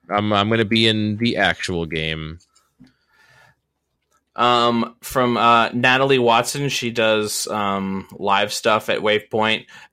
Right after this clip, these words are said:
Speaker 2: "Don't fucking do this to me, Nintendo, please." Uh, followed by, "No one speak to me. I'm upset." And then, "This boy Tom better give me some good fucking news. I'm losing
Speaker 1: That's
Speaker 2: it."
Speaker 1: a pretty great,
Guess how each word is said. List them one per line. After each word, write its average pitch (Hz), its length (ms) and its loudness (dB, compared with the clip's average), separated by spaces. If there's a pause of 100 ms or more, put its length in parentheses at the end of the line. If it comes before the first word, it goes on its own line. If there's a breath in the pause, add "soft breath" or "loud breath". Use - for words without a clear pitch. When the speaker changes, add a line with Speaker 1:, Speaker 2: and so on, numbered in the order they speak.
Speaker 2:
"Don't 160 300 4
fucking 196 460 2
do 180 160 4
this 170 280 2
to 156 80 -6
me, 156 140 2
Nintendo, 139 560 2
please." 156 540 0 (280 loud breath)
Uh, 117 240 4
followed 131 440 4
by, 120 220 4
"No 143 180 6
one 165 160 6
speak 156 320 0
to 147 100 0
me. 139 360 2 (300)
I'm 127 140 2
upset." 123 560 2 (1120)
And 120 240 2
then, 113 300 2
"This 180 200 6
boy 233 280 8
Tom 220 400 6
better 190 180 8
give 196 160 4
me 185 60 4
some 156 240 0
good 202 200 8
fucking 233 480 4
news. 214 720 6 (840 loud breath)
I'm 139 240 2
losing 117 380 2
Speaker 1:
That's 101 120 0
Speaker 2:
it." - 40 0
Speaker 1:
a - 60 -14
pretty 104 180 -4
great, 98 420 0